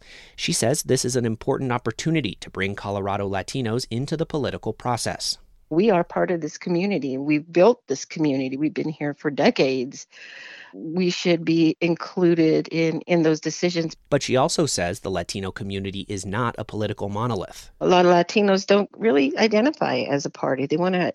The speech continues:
Speaker 2: I, they identify as a culture and as, as their needs, and those things weren't being met for years.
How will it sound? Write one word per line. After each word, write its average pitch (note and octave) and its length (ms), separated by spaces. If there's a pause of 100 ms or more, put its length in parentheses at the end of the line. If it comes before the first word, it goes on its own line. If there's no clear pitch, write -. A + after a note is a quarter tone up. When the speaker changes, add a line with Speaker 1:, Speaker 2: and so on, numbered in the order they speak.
Speaker 2:
I, D#3+ 200 (340)
they D#3+ 120
identify D#3 720
as C3+ 240
a - 60
culture D#3 420
and C3 160
as, C3+ 180
as D#3 200
their D3+ 180
needs, D#3 440
and D3+ 220
those F3+ 200
things D4 260
weren't G#3 200
being F3 260
met D#3 240
for C3 80
years. D3+ 640